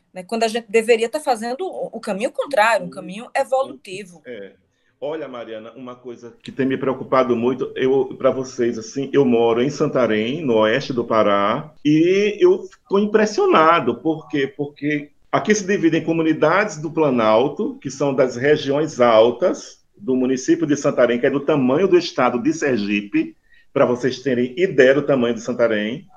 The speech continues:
Speaker 2: Tem as comunidades ribeirinhas, que ficam à margem do rio Tapajós, no calado do rio Tapajós, e tem as comunidades vazeiras que ficam localizadas dentro do rio Amazonas.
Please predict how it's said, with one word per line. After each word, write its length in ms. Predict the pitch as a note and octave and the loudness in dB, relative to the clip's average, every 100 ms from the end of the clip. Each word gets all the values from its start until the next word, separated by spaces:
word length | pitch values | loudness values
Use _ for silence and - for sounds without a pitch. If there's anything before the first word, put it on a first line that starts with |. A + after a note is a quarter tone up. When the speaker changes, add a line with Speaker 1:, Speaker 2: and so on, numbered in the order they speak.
| - | -4
Speaker 2:
Tem 120 | D3+ | 2
as 160 | D#3+ D3+ | 2 0
comunidades 680 | E3 E3 E3+ D#3 B2+ A#2+ | -2 0 0 2 2 2
ribeirinhas, 720 | C#3 F3+ E3 D3+ A#2+ A#2 C#3+ D#3 | -2 2 4 4 2 0 -2 -2
que 100 | D3+ | -8
ficam 460 | - - C#3 C3+ | -10 -4 -4 0
à 80 | B2+ | 0
margem 400 | B2 B2+ E3 D#3 | 2 2 2 -2
do 120 | C#3+ | -2
rio 200 | B2+ C#3 | -2 -2
Tapajós, 640 | C#3 - A2+ A2 G#2+ A2+ A#2+ | -2 0 0 0 0 0 0
no 140 | C3+ | -4
calado 420 | C3 C3 B2+ F3 | 0 2 2 2
do 80 | D#3 | -2
rio 160 | B2+ B2 | -2 -2
Tapajós, 800 | B2 A#2+ A#2 G#2+ A2 B2+ D3+ - _ _ _ - | -2 -2 -2 2 2 2 -2 -10 _ _ _ -2
e 80 | F3+ | -2
tem 140 | F3+ | 2
as 160 | E3 D#3+ | 0 0
comunidades 580 | E3+ E3+ F3+ D#3 D#3 D3 | -4 0 2 4 2 2
vazeiras 680 | F3 F3+ C3 C3+ D3 E3 | 0 0 0 2 2 2
que 140 | - F3 | -4 -10
ficam 480 | - C#3+ D3 C#3+ D3+ | -10 -2 -2 0 0
localizadas 760 | D#3 D#3+ D#3+ D#3+ C3 D3 B2 | 0 0 0 0 0 0 -2
dentro 260 | A#2+ C#3 D#3 | -2 -4 -2
do 100 | D3+ | -4
rio 160 | C#3 | 0
Amazonas. 720 | D3 D#3+ D3 D#3 B2 G2+ - | 2 2 0 0 0 -2 -10